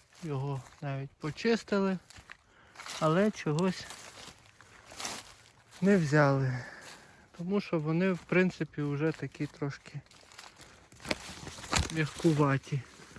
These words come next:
От. Так як той мій попередній був, що коли я його пощупав, то поняв, що його брати вже не треба. Ну, ще трошки тут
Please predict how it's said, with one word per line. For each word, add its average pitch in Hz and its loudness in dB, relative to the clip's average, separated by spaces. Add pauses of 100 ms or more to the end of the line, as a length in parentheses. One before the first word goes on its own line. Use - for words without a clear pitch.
(1120)
От. 143 -4 (1300)
Так 156 0
як 147 0
той 156 2
мій 151 0 (200)
попередній 151 2
був, 139 -2 (1200)
що - -20
коли 151 -4
я 151 0
його 151 0 (120)
пощупав, 156 -2
то 156 -4
поняв, 160 -2
що - -8
його 147 -2
брати 151 0
вже 143 -2 (1120)
не 165 0
треба. 135 -8 (2000)
Ну, 220 2 (460)
ще - -2
трошки 156 -2
тут 151 -4